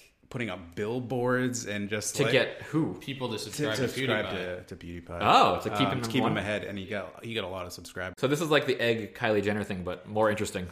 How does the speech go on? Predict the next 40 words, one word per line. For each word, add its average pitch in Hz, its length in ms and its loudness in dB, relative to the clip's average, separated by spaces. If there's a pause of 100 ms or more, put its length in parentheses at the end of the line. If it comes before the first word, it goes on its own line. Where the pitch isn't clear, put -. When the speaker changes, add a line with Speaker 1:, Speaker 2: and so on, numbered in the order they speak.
Speaker 2:
<laughs> - 140 -2
Speaker 1:
I - 600 4
think 254 180 12
it's, - 260 4
<laughs> - 880 10
yeah, 254 300 8 (240)
I 131 100 6
think 151 160 10
it's 131 120 6
more 117 140 4
interesting, 110 600 0 (500)
and, 95 340 -4
um, 87 520 -4 (920)
Speaker 2:
Very 131 180 -2
cool. - 360 -6
I 113 60 -2
had 170 120 2
no 180 120 4
idea 185 160 4
about 85 180 -2
that. - 280 -10
I 131 60 8
Speaker 1:
It's 135 140 4
Speaker 2:
kinda 180 200 4
Speaker 1:
a 143 40 6
lot 139 60 8
Speaker 2:
heard 139 100 10
Speaker 1:
of 147 60 8
Speaker 2:
about 139 120 8
this 104 100 4
Speaker 1:
fun. 113 100 -4
Speaker 2:
Bollywood-ish 110 560 6
thing, 117 160 0
but 95 100 -2
didn't 98 120 -6
know 95 120 -4
any 95 100 -6
of 90 60 -4
the 82 40 -4
details. 85 380 -6